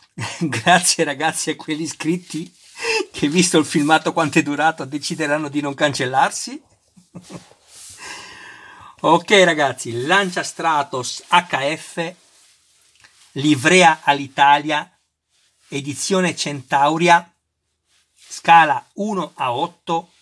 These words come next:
la regina dei rally. Michele vi saluta, vi ringrazia e augura una serena notte,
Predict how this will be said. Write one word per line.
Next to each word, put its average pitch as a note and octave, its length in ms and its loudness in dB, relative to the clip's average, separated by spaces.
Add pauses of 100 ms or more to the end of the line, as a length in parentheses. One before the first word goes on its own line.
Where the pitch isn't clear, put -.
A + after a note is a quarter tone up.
(100)
la C3 300 0
regina C#3 580 -2
dei D3+ 220 -2
rally. D3 540 -2 (640)
Michele D3+ 540 0
vi B2+ 100 -8
saluta, F3+ 560 -6 (420)
vi C3 140 -8
ringrazia D3 840 -6 (1300)
e C3+ 360 2 (960)
augura B2+ 560 0
una C3 220 -10
serena C#3+ 460 -8
notte, E3 680 -8